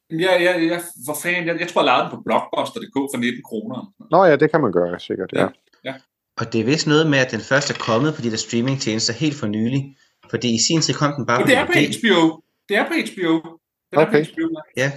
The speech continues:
Speaker 3: Men nu ødelagde du min anekdote.
Speaker 1: Nå.
Speaker 3: Jeg skulle lige til at fortælle noget meget vigtigt. Den er først kommet på de der streamingtjenester for nylig, fordi at den kom på D V D i sin tid, og så selve optagelsen, digitale optagelse, blev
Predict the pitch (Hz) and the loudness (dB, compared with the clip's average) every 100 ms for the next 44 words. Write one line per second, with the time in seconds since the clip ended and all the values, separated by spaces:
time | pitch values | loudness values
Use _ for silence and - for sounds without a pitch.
0 | - _ _ _ _ _ _ _ _ 110 | -10 _ _ _ _ _ _ _ _ -2
1 | 131 135 143 139 127 107 104 - 107 123 | 0 2 2 2 2 0 -2 -4 -2 -2
2 | 147 - _ - - 135 143 - - 139 | -4 -8 _ -10 -8 -4 0 0 0 0
3 | 147 139 151 143 - 139 143 - 120 - | 0 2 2 4 4 4 0 -2 -8 -10
4 | _ 302 - - - - - - 123 120 | _ -10 -8 -12 -12 -10 -4 0 2 2
5 | - 156 151 156 160 156 139 - 143 165 | 4 2 4 4 4 4 2 2 2 2
6 | 143 135 143 - 117 123 147 151 147 - | 2 0 0 -4 -4 0 2 0 -2 -8
7 | 120 - 170 165 - - - _ 110 110 | -8 -2 -2 -2 -6 -20 -20 _ -6 -4
8 | 110 151 131 117 107 156 160 - 113 104 | 0 0 0 -4 -2 0 0 0 -2 0
9 | 120 110 107 135 139 135 _ - - 139 | 0 0 2 2 2 -2 _ -8 -4 -2
10 | 151 151 151 117 95 107 104 104 - 131 | 2 2 0 -2 -2 -6 -6 -4 0 2
11 | 113 - 127 107 101 | 2 0 -2 -2 -4